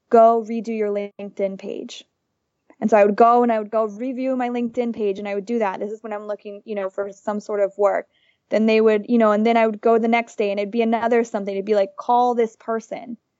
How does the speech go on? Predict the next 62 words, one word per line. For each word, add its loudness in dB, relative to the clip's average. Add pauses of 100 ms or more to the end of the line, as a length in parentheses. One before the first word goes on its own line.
(120)
And 0
I'm, 0
you 2
know, 6
just -2
something -2
pop -2
up -2
in 0
my -2
head. 0
And -10
I'm -10
like, -12
"I'm -4
not -4
calling -10
them 4
for 2
what?" 2 (320)
But 2
I 4
would -2
call -4
them -6
and -10
then -10
they -4
would -6
have -8
a -6
lead -6
for -2 (440)
some 2
sort 0
of, -2
you -2
know, -2
money 0
making -2
or 6
business 4
idea, 2
whatever 2
it -6
may -4
be. -2
You -14
know, -10
this -6
is, -4
like, 2 (220)
what 2
I 4
was 0
trying -10
to -10
manifest -12
at -14
the -10
time. -6 (480)
Um, 0